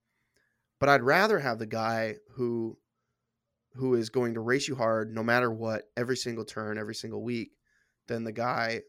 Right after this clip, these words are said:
who s-, maybe if he, like, has a close call,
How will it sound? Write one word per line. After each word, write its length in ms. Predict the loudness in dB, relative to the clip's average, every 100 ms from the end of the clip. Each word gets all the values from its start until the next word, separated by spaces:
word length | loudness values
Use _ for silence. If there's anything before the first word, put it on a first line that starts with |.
| -10
who 400 | -6 -6 -6 -12 -18
s-, 160 | -16 -8
maybe 360 | -6 -6 -6 -6
if 160 | -8 -8
he, 180 | -10
like, 300 | -6 -6 -6 -6
has 220 | -4 -4
a 60 | -6
close 380 | -4 -2 -2
call, 580 | -6 0 4 4 2 -6